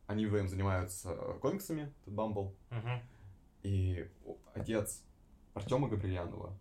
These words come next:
Speaker 1: Арам Габрилянов, а, некоторый медиамагнат. <laughs> У него Life.ru и всякие газетки, что достаточно крупно. <laughs>
Speaker 2: Мгм.
Speaker 1: И там другой сын у него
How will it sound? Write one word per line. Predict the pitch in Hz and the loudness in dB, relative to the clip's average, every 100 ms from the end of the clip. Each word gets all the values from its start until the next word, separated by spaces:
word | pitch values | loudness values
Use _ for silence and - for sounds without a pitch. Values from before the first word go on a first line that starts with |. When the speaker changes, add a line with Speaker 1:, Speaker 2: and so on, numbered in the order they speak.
| - | -6
Speaker 1:
Арам | 92 101 98 | 2 4 2
Габрилянов, | 82 82 82 92 117 - - - 92 - | 0 -4 -4 -6 -10 -16 -20 -18 -16 -6
а, | 90 104 98 98 95 - | -2 0 0 0 -4 -6
некоторый | 110 117 104 | -4 -2 0
медиамагнат. | 104 104 98 95 98 - - - 107 | 0 2 2 2 0 -2 -4 -6 -6
<laughs> | - - - | -8 -12 -12
У | 92 | -6
него | 92 90 - - | -4 -4 -4 0
Life.ru | 95 92 123 208 208 - - - | 0 2 2 0 0 -8 -12 -6
и | 123 95 98 - - | -2 -2 -4 -12 -8
всякие | 107 98 95 | -4 -2 0
газетки, | 95 87 - - - - - - - | 0 -2 -4 -16 -18 -16 -16 -20 -20
что | - 107 | -6 -4
достаточно | 92 92 92 - | -2 -2 -4 -4
крупно. | 101 104 139 - - | -4 4 4 4 -2
<laughs> | - 117 | -12 -8
Speaker 2:
Мгм. | 101 104 139 - 139 95 - - - - | -6 -6 -8 -12 -12 -12 -10 -10 -10 -4
Speaker 1:
И | 107 101 92 | 0 2 0
там | 80 | -2
другой | 82 92 87 80 | -4 -2 0 -2
сын | - 80 | -4 -8
у | |
него | 80 76 | -8 -10